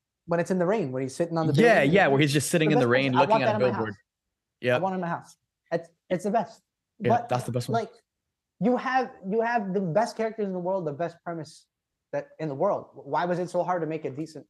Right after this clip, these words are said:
Speaker 1: poster at that time? I remember at that time, there was fan posters that were, I, I could have sworn were real. I did not I, for days, I would think it was a real thing until I would show my brother and be like, "No, that's, somebody made that. It's not even real."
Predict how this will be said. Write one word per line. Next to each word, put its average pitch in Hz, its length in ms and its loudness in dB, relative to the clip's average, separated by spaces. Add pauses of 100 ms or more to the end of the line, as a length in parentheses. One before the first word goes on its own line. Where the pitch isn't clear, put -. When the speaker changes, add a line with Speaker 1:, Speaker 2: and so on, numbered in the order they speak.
(160)
Speaker 1:
poster 190 320 -8
at 117 140 -12
that - 200 -10
time? 117 200 -20 (400)
I 160 40 2
remember 214 260 2
at 185 160 2
that 156 200 -2
time, 214 260 -6
there 170 120 2
was 180 140 -4
fan 208 280 -6
posters 143 400 -8
that 143 140 -4
were, 147 260 -2
I, 165 160 0 (100)
I 170 100 -4
could 208 140 -8
have 190 100 -4
sworn 226 500 -4
were 170 100 -2
real. 170 180 -2 (160)
I 143 60 -4
did 170 140 -6
not 175 180 -4 (520)
I, 151 80 -6 (100)
for 202 100 2
days, 214 360 2
I 170 60 2
would 160 160 -2
think 185 160 -8
it 175 40 -4
was 160 160 -2
a 151 60 -4
real 170 160 0
thing 165 220 -8 (120)
until 135 220 -8
I 147 100 2
would 147 160 -6
show 165 160 -4
my 143 100 -4
brother 151 200 -4
and 127 80 -12
be 127 60 -10
like, 120 160 -12
"No, 143 160 -12
that's, - 300 -20 (140)
somebody 123 260 -12
made 123 160 -14
that. 110 160 -18
It's - 120 -20
not 120 80 -20
even 113 120 -16
real." 117 140 -20